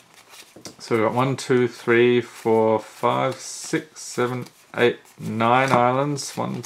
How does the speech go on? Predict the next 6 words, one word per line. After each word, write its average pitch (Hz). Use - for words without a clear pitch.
two, 127
three, 113
four, -
six, -
seven, -
eight, -